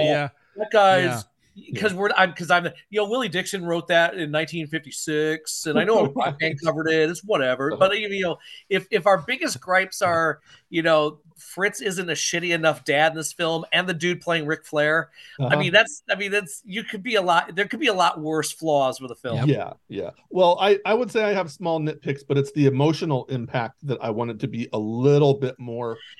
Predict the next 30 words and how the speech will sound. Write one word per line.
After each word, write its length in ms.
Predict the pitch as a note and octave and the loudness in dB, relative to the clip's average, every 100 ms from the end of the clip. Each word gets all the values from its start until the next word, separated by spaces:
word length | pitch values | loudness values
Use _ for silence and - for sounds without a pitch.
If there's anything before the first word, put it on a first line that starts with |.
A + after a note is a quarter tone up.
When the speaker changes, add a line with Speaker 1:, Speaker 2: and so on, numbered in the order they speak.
| _ - | _ -6
Speaker 3:
for 120 | B2+ | -4
me. 200 | A#2+ B2+ | 0 2
Speaker 1:
I 60 | E3 | 2
agree. 380 | D3+ F3 C#3+ - | 2 -2 -2 -6
So 140 | - F3+ | -6 -4
this 220 | F#3+ - | -2 2
is, 60 | E3+ | 2
Speaker 3:
Yeah. 40 | G3 | 2
Speaker 1:
this 160 | F#3 | -2
is 140 | G#3 A3+ | -6 -4
what 120 | A3+ | -2
we're 80 | G3+ | -2
gonna 180 | G#3 | -4
do, 200 | E3+ F3 | -4 -4
Joe. 380 | F3 B2 C3+ C3+ - | -4 -4 -6 -8 -10
This 320 | A#2+ D#3+ - | -6 -6 -4
is 140 | F#3+ | -6
a 40 | G3 | -6
part 280 | - E3+ | -6 -6
of 80 | D#3 | -4
the 80 | C#3+ | -6
next 300 | C#3 C3+ - | -6 -6 -6
episode 420 | C#3 B2+ - B2 | -6 -6 -8 -8
too. 200 | - C3 | -6 -6
We're 100 | F#2+ | -6
gonna 160 | A2 C3+ | -8 -8
talk 260 | - D3+ D#3 | -6 -6 -4
about 280 | D3 C#3+ | -4 -4
Runners 320 | B2+ C#3 D3 D3+ | -6 -8 -6 -6
Up, 200 | C3+ | -6